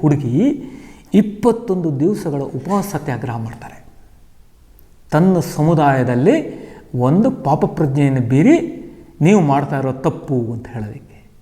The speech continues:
ಇದು ನೈತಿಕ ನಾಯಕತ್ವ. ಆದರೆ ಅದ್ವಾನಿ ಅವರಿಗೆ ಸಾವಿರದ ಒಂಬೈನೂರ ತೊಂಬತ್ತೆರಡರಲ್ಲಿ ಗೊತ್ತಾಗಲಿಲ್ಲ. "ಅಯ್ಯೋ, ಹೊಡಿಬೇಕು ಅಂತ ಹೇಳಲಿಲ್ಲ ನಾವು" ಅಂದರು.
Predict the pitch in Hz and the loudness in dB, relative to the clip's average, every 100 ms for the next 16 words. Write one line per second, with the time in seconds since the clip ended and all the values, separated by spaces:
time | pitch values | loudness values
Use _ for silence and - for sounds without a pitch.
0 | - - _ _ - 156 254 139 127 131 | -20 -20 _ _ 0 4 4 4 2 0
1 | 127 120 120 - - - - - _ - | -2 -6 -10 -14 -18 -20 -20 -20 _ -20
2 | _ _ _ _ _ - - - 135 123 | _ _ _ _ _ -20 -20 -10 2 4
3 | 123 135 202 220 - - - - - - | 6 4 4 2 -4 -14 -18 -20 -20 0
4 | 151 131 170 175 170 170 165 160 156 160 | 2 6 6 6 4 2 2 0 2 2
5 | 170 165 156 160 165 165 165 160 156 143 | 2 0 -2 -2 0 2 2 2 2 2
6 | 143 151 143 131 123 - - - - - | 4 4 2 0 -2 -8 -18 -20 -20 -20
7 | _ _ _ - - 160 175 190 233 160 | _ _ _ -20 -8 2 6 8 8 6
8 | 139 175 254 285 277 254 196 170 208 254 | 6 4 6 4 2 0 2 2 4 4
9 | 240 214 170 147 139 139 127 117 110 | 4 2 2 0 0 0 -2 -6 -10